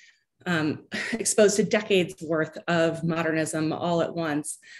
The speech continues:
And I think that has the effect of them then, you know, individually kind of taking, taking what's useful and what appeals to them, um, from a variety of different sources, and then incorporating it into their own practices and really,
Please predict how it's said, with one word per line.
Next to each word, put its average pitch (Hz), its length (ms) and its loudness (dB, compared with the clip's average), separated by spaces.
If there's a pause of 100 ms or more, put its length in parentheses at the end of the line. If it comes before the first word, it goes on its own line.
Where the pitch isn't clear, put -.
(120)
And 208 60 2
I - 20 0
think 233 200 4
that 202 220 0
has 190 280 0
the 185 140 4
effect 170 460 -2
of 170 140 -4
them 160 380 0 (400)
then, 170 520 4 (280)
you 175 80 2
know, - 180 -2
individually 196 560 4
kind 190 260 0
of 175 140 -4
taking, 208 680 0 (360)
taking 262 280 2
what's 220 260 0
useful 196 460 0
and 185 160 4
what 180 120 2
appeals 208 500 0
to 196 80 -2
them, 160 380 -2 (400)
um, 175 160 4
from 214 280 2
a 196 40 4
variety 202 440 4
of - 80 -2
different 170 380 -4
sources, 175 520 0
and 170 240 2
then 170 380 2 (200)
incorporating 220 680 4
it 180 160 0
into 180 240 -4
their 180 200 0
own 170 200 -4
practices 170 760 -2
and 175 300 0
really, 165 440 2